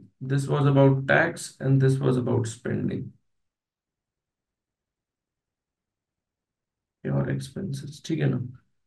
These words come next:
आइए discuss करते हैं revenue tools। दो type के taxes हैं।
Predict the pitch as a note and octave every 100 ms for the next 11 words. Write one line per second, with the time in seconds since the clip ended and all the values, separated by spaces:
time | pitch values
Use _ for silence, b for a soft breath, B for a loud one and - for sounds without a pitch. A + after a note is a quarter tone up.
0 | _ _ _ _ - - F3+ G3 G3 G3+
1 | G3 G3 F#3 G3+ F#3 D#3+ E3+ F3 F3 -
2 | C#3 A#2 A#2 - b b - A#2 E3+ G3+
3 | G3+ G3+ G3 G3 E3 C#3 D#3+ D3 C#3 A2
4 | -